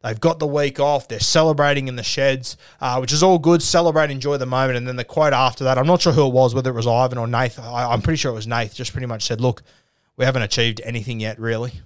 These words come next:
We haven't achieved anything. This isn't what we wanted to achieve. We, we wanted to win week one. But that's not our end goal."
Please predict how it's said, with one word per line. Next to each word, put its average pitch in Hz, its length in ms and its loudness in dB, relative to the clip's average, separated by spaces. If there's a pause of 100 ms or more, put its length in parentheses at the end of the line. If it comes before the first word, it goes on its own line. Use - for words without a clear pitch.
(180)
We 110 60 -14
haven't 117 160 -6
achieved 110 300 -6
anything. 107 240 -6
This 117 180 -6
isn't 127 220 -6
what 123 100 -4
we 120 80 -8
wanted 117 240 -8
to 110 60 -12
achieve. 107 400 -8
We, 117 160 -14 (160)
we 120 100 -6
wanted 135 280 0
to - 40 -10
win 131 220 -4
week 113 240 -2
one. 135 220 -6 (600)
But 127 80 -6
that's 113 140 -2
not 127 120 2
our 110 180 2
end 120 160 0
goal." 117 340 0